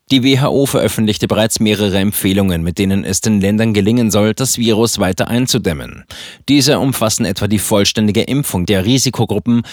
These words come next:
darunter Gesundheitspersonal und Ältere, sowie weiteres regelmäßiges Testen. covid-Werte stark zurückgegangen.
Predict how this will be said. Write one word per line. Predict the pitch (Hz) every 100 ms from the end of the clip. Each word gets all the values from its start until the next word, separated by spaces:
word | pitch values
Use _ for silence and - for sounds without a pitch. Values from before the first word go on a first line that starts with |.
| -
darunter | - 131 147 127
Gesundheitspersonal | 120 120 139 120 - 95 85 90 78 82
und | 254 -
Ältere, | 123 123 - - 71 - - -
sowie | 120 139 117
weiteres | 110 120 107 95
regelmäßiges | 107 95 92 92 101 107 -
Testen. | 98 - - 71 - - _ _ _ _ _ _ - - - -
covid-Werte | - 147 135 131 113 110 110 113
stark | - 78 87
zurückgegangen. | - 104 92 87 80 64 - -